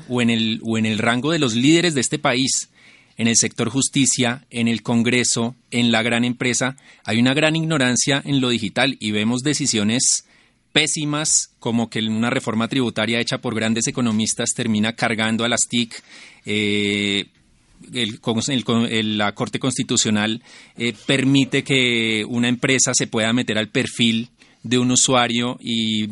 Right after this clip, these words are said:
ver sus, sus conversaciones privadas. Se toman decisiones, eh, muy equivocadas en lo digital, que creo que están creando un freno al, al desarrollo y, y, pues, son analógicos. ¿Qué podemos hacer con estos líderes para educarlos?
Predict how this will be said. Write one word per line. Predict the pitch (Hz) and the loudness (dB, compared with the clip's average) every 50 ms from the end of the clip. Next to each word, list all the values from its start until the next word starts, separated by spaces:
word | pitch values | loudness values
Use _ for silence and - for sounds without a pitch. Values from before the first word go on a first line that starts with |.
| 107 107 | -8 -4
ver | 104 110 110 113 | -2 -2 -2 0
sus, | 104 - - - 123 123 110 - - - - - - - - - - - - _ _ | 0 0 0 0 2 2 2 4 4 2 2 0 -2 -6 -10 -18 -20 -20 -20 _ _
sus | - - - 120 113 107 - | -4 -2 0 0 2 0 0
conversaciones | - - 127 113 110 113 - - 107 - 101 107 113 - | 0 0 0 0 2 0 0 -2 -2 -2 0 -2 -2 0
privadas. | - 117 113 113 110 110 117 117 117 - - - - - - - _ | 0 0 2 2 2 2 0 0 0 -2 -4 -6 -12 -20 -20 -8 _
Se | - 147 120 | 0 0 2
toman | 143 135 139 147 165 | 4 4 4 4 4
decisiones, | 175 175 - 135 - 131 127 139 151 - - - - _ _ _ | 2 2 2 2 2 2 4 4 4 4 2 2 -4 _ _ _
eh, | - 160 151 139 131 131 - | -4 0 0 0 0 -2 0
muy | 139 151 170 190 180 | 2 4 4 6 4
equivocadas | 175 175 - 185 160 139 - 135 127 139 139 - | 4 2 2 2 2 2 2 0 0 2 2 2
en | 160 143 | 2 2
lo | 139 | 2
digital, | 135 123 - 117 101 - 117 123 160 185 170 - _ _ _ _ _ _ _ _ | 2 0 0 -2 -4 0 0 0 0 -2 -6 -12 _ _ _ _ _ _ _ _
que | - 120 113 - | -6 -6 -4 -2
creo | 135 120 117 | -2 -2 -2
que | 117 131 | -2 -2
están | - - 139 135 127 | -2 0 0 0 0
creando | - 139 135 135 135 135 135 139 | 0 0 2 2 2 2 0 0
un | 139 139 | -2 -2
freno | - 156 139 139 135 135 135 139 139 - | 0 0 2 2 2 2 2 0 0 -2
al, | 120 120 117 110 107 107 104 - - | -2 -2 0 0 -2 -2 -4 -4 -4
al | 107 104 101 | -6 -4 -2
desarrollo | 107 110 - - 104 101 104 107 110 104 120 127 143 - _ _ | -2 -2 -2 -2 -2 -2 -2 -2 -2 0 -2 -2 -2 -6 _ _
y, | - 120 117 113 110 110 107 104 101 - - | -6 -2 -2 0 0 0 0 -2 -2 -4 -6
y, | 107 | -8
pues, | 104 - 107 98 - | -6 -4 0 0 0
son | - 98 101 | 0 0 0
analógicos. | 113 139 127 117 135 131 - 131 - 107 95 - | 2 2 2 2 0 -2 -2 -4 -4 -4 -4 -2
¿Qué | - 123 120 | -2 -2 -2
podemos | - 151 151 156 156 156 | 0 0 0 0 0 -2
hacer | 147 127 120 104 | -2 -2 -4 -4
con | - 139 135 | -2 -2 0
estos | 135 - - 143 135 | 0 0 -2 -4 -2
líderes | 135 135 139 139 147 139 - | 0 0 0 0 0 -2 -2
para | - 131 120 117 | -2 -2 0 0
educarlos? | 113 110 104 98 - 120 120 117 98 - - - - | 0 -2 -2 -2 -2 -4 -2 -2 -4 -6 -6 -10 -12